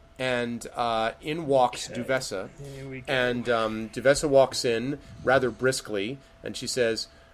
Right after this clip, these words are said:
Speaker 1: "That'll be enough there, Markham. I do, I believe, still have control over this city." And, um, he sort of nods. And she sa-, and, uh, as she walks sort of up behind her desk again,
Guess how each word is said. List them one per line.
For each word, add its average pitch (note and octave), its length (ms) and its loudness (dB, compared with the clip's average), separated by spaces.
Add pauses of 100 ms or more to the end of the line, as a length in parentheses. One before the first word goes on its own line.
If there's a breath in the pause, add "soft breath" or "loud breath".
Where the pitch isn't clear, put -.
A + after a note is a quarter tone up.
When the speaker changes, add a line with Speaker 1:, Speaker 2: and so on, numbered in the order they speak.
(300 loud breath)
Speaker 1:
"That'll D#3 220 -2
be F#3 160 2
enough E3+ 320 2
there, C3+ 180 2
Markham. B2 420 -2
I C3 120 -2
do, C#3+ 200 0
I B2+ 120 4
believe, A#2+ 360 -4
still C#3+ 280 -2
have B2 240 -4
control B2 400 -2
over G#2+ 120 -6
this G#2 160 -6
city." C3+ 360 -6 (880 loud breath)
And, A#2 380 -2
um, G2+ 400 -2 (200)
he G#2+ 80 -14
sort G#2+ 220 -4
of G2 100 -8
nods. G2 480 -4 (380 loud breath)
And A2+ 100 -8
she - 140 -8
sa-, A2+ 320 0
and, G#2 320 -4
uh, G2+ 280 0
as - 80 -4
she - 100 -2
walks C3 340 6 (300)
sort B2+ 180 -2
of A2 80 0
up A#2 140 2
behind A#2 320 -2
her G#2+ 40 -2
desk A2 300 -2
again, G2 400 -6